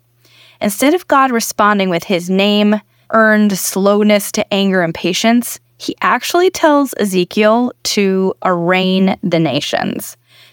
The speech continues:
To arraign is to bring before a co-, court charges, censure, fault.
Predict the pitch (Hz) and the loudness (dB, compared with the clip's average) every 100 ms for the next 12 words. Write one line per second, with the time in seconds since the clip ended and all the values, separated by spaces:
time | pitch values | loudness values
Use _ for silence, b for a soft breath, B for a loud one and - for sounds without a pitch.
0 | - 247 - 202 214 269 214 180 - 190 | -2 0 0 0 2 4 2 0 -4 -6
1 | 202 226 233 214 - 190 175 - - 185 | 0 2 2 0 0 0 0 -6 -10 -10
2 | - 233 160 - - _ _ - - 226 | -4 0 0 -2 -12 _ _ -12 -4 -2
3 | 233 190 - - - _ _ _ _ - | 0 0 -4 -6 -14 _ _ _ _ -12
4 | - 214 240 - - - _ _ - - | -2 2 2 0 -4 -6 _ _ -8 0
5 | 220 - - - | 0 0 -8 -20